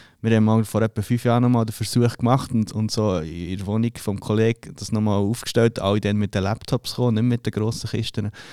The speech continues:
dann müssen wir sagen, dass unsere Reaktion doch nicht mehr so ganz die gleiche ist, wie als wir fünfzehn waren. <laughs>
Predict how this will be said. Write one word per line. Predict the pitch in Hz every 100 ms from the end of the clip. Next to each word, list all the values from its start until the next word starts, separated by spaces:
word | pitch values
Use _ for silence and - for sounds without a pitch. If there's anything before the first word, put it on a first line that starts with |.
| - -
dann | 101
müssen | 98
wir | 98
sagen, | 101 104 104
dass | 92
unsere | 98 104
Reaktion | 92 - - 101 104 107
doch | 98
nicht | 101
mehr | 104
so | 107
ganz | 113 101 104
die | 95
gleiche | 95 104 -
ist, | 95 -
wie | 92 92
als | 95 82
wir | 90 87 95 90
fünfzehn | - 95 - 92
waren. | 95 - - - 87
<laughs> | -